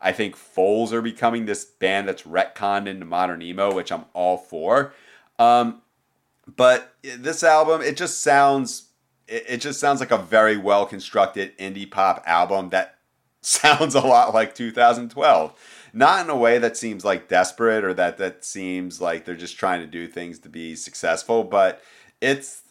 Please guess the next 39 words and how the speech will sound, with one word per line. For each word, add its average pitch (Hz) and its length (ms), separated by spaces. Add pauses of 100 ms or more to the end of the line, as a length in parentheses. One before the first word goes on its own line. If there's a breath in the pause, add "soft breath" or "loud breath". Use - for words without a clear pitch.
(100)
a 120 60
style 131 400
of 117 100
music 120 380
that 101 220
connect 104 420
with 101 300
a 98 40
lot 95 360
of - 80
people 113 260
back 95 320
then, 92 240
and 92 100
it 95 120
still 139 240
sounds 127 300
good 117 260
now. 92 380
So, 90 500 (420 soft breath)
um, 104 460 (440)
very 123 460
low 123 300
stakes, 117 480
but - 180
very 104 460
enjoyable 92 840 (120)
indie 98 340
pop 92 340
with 92 180
a - 20
little 113 340
dash 92 400
of 85 120
emo 87 400
or 82 160
shoegaze 85 840
or, 78 300 (460 soft breath)
uh, 85 720